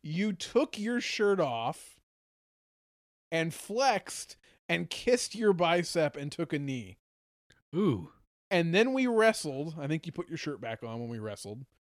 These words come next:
Speaker 2: Well, you know, you don't wanna show off too much.
Speaker 1: And then you jammed your fucking pinky toe into the sofa while we were wrestling.
Speaker 2: <laughs>
Speaker 1: And you started cry-, and mind you, we were in our probably, like, like, what,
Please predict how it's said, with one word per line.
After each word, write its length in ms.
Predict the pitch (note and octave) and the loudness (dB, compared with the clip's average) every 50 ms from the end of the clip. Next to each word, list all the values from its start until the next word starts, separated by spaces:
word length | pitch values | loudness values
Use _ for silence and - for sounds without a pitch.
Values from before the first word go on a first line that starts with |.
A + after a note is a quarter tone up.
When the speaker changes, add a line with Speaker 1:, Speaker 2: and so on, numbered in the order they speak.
| _ _ _ _ _ _ _ | _ _ _ _ _ _ _
Speaker 2:
Well, 260 | - D#3+ E3 E3 E3+ E3 | 4 6 8 8 8 6
you 160 | D#3+ C#3+ D3+ | 4 2 2
know, 100 | D3+ D3+ | 2 4
you 120 | D3+ D#3 | 4 4
don't 180 | D3+ D#3 D#3 D#3+ | 4 4 4 2
wanna 200 | D#3+ D3 C#3+ C3+ | 0 0 0 -2
show 260 | - - - D3 C3+ | -2 0 0 2 2
off 240 | C3+ B2+ A#2+ - - | 2 2 0 0 -2
too 180 | - D3+ C#3 | -4 -2 -2
much. 420 | A#2 G#2 F#2+ G#2 - - - - - _ _ _ _ _ - | -2 -4 -6 -10 -10 -12 -14 -16 -18 _ _ _ _ _ -6
Speaker 1:
And 220 | - D#3 D3+ D#3 | -2 -2 0 2
then 200 | E3+ F#3+ G#3 A3+ | 4 4 4 4
you 120 | A3+ A3+ G3 | 2 2 2
jammed 580 | D#3 C#3 C#3 F3+ G3+ A3 B3 B3+ C4 C#4 C4 | 0 0 2 2 4 4 4 4 2 2 0
your 140 | A3+ A#3 G#3 | 0 -2 -2
fucking 600 | - - - - A#3 G#3+ - - B3 A3 G3+ G3 | -2 -4 -2 -2 -2 0 0 0 0 0 -2 -4
pinky 420 | - - A3 A3+ A3+ - B3 A3 | -2 0 0 0 0 0 -2 -2
toe 460 | F3+ - - G#3 F3+ E3 D#3+ D#3+ D#3+ E3+ | -2 0 2 2 4 4 4 2 2 0
into 200 | F3 F3+ F3+ F3 | -2 -2 -4 -4
the 140 | E3+ E3+ | -4 -4
sofa 400 | E3+ - - F3+ F3+ F#3+ F#3 - E3+ | -6 -2 2 4 4 4 4 2 0
while 240 | D3+ D3+ D3 C#3+ C#3+ | 0 2 2 4 6
we 60 | D#3 | 6
were 240 | D3+ D3 C#3 C3 C3 | 6 6 6 6 4
wrestling. 500 | B2+ B4+ C#5+ - - - C5 - - - | 4 4 2 4 4 4 4 4 4 4
Speaker 2:
<laughs> 60 | B4+ B4+ - - B4+ B4 - - A4+ F#4+ E4+ - - - G4 - - _ _ _ _ _ _ _ _ - | 0 0 0 -2 -6 -8 -6 -6 -8 -10 -10 -12 -14 -16 -18 -18 -18 _ _ _ _ _ _ _ _ 2
Speaker 1:
And 160 | F#3 G3 F#3+ | 2 4 4
you 120 | F#3 F#3+ - | 4 2 2
started 440 | - - B3 A3+ - C4 C4+ C4+ | 2 4 4 4 4 4 2 -2
cry-, 260 | - - - B3+ B3+ F#3+ | -6 -4 0 0 0 2
and 240 | G#3 G3+ G3+ G3+ G3 | 2 0 0 -2 -2
mind 300 | G3 G#3 A#3+ D#4+ F4+ B3 | 0 0 2 2 2 2
you, 80 | B3 A#3+ | 0 2
we 120 | A3+ C4 | 2 2
were 160 | D4 D4 C4 | 2 2 0
in 220 | A#3+ - G#3+ A3 A3+ | 0 0 0 2 2
our 180 | G#3 G3 F#3 | 4 4 2
probably, 920 | E3+ - - - G#3 F3+ F3+ F3 F3+ F#3 F#3+ F3 F3 F3 E3+ D#3+ D#3 D3+ D3+ | 2 0 -4 -2 2 2 4 4 4 2 2 0 2 2 2 4 2 2 0
like, 320 | D3+ D3 D#3+ D#3 D3 C3+ D3 | -2 -2 -4 -4 -4 -4 -4
like, 160 | C#3+ C3+ B2+ | -6 -6 -4
what, 340 | C#3 D3+ D3 C3 A2 A2+ | -4 -4 -4 -4 -4 -6